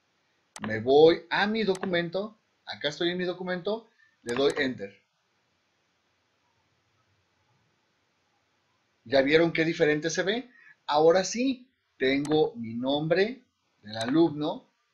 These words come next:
tengo la cur, tengo mi celular y tengo mi correo electrónico. ¿Qué es necesario hacer?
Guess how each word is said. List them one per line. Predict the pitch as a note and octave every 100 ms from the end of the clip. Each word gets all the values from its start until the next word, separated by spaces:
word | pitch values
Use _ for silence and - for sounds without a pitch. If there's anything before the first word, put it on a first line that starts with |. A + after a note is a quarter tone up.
| _ -
tengo | B2+ B2+ A#2+
la | G#2+ A2
cur, | C#3+ D#3+ G3+ - _ _ _ _ _
tengo | B2 B2+ B2
mi | B2 F3
celular | - F#3+ F#3+ F3 E3+ F3 _ _
y | C3
tengo | A#2 C3+ C#3 D3 C#3
mi | C#3 D#3
correo | D#3+ C#3+ C3 C3 C3+ D3
electrónico. | B2+ B2+ B2+ - - G#2+ G2+ F2+ - _ _ _ _ _ _
¿Qué | F#3+ G3 G3
es | G3+
necesario | F#3+ F3 D#3+ F3+ E3+ E3+
hacer? | E3 F3 F3